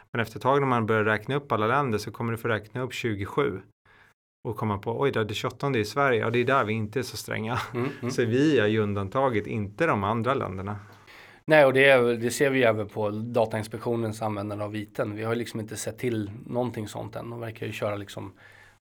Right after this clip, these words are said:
Speaker 2: de, de gräver sig successivt, successivt ner på djupet i, i komplexitet. Eh, i, i Norge har vi ju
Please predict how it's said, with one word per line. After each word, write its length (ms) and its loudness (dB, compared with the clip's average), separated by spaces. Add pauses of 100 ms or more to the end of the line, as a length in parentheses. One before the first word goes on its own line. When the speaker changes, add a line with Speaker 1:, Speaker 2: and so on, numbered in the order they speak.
Speaker 2:
de, 340 -6
de 200 0
gräver 300 4
sig 160 -10
successivt, 580 -8
successivt 680 -2
ner 200 -4
på 120 -12
djupet 600 -2
i, 140 -6 (220)
i 300 -6 (340)
komplexitet. 880 -6 (520)
Eh, 240 -8 (380)
i, 100 -10 (180)
i 40 -6
Norge 380 2
har 160 4
vi 100 -4
ju 200 -2